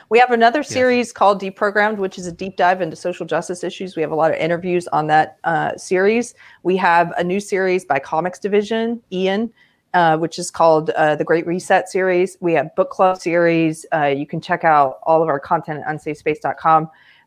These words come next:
Speaker 1: Uh, the next book coming up is The Fourth Turning. We're doing nonfiction this month,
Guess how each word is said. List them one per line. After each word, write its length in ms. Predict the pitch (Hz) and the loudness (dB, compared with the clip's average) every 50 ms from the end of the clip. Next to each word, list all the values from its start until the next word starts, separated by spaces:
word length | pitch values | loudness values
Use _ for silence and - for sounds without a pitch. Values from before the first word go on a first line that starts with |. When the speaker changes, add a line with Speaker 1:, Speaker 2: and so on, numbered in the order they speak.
| _ - | _ 0
Speaker 1:
Uh, 200 | 175 160 151 151 | 4 4 4 4
the 120 | 156 165 | 2 0
next 400 | 160 170 175 180 180 - - _ _ - 208 202 _ _ _ - | 2 4 2 2 2 -4 -18 _ _ -16 -16 -16 _ _ _ 0
book 360 | 190 202 247 269 269 - - - | 2 4 4 4 0 -4 -14 -10
coming 320 | - 208 202 220 269 277 | -4 -2 0 0 2 4
up 380 | 185 156 180 233 - - _ _ _ - | 6 6 4 4 2 -4 _ _ _ -6
is 560 | 151 165 165 160 160 160 165 170 - - - - _ _ _ _ _ _ - | -4 -2 0 0 0 -2 -4 -6 -12 -16 -20 -20 _ _ _ _ _ _ -18
The 120 | - 170 160 | -14 -14 -10
Fourth 360 | - - - - 240 - - | -2 0 0 0 0 -2 -10
Turning. 380 | - - 180 180 208 233 269 269 | -8 -4 -4 -2 -2 -2 -4 -4
We're 100 | 185 160 | -4 -4
doing 240 | 175 156 156 151 | -4 -4 -4 -2
nonfiction 560 | 156 151 160 180 196 - 185 180 - - 180 170 | 0 0 0 0 0 -2 -4 -4 -4 -8 -6 -6
this 160 | 160 - - | -6 -6 -4
month, 340 | 156 139 165 214 214 _ | -4 -4 -4 -4 -8 _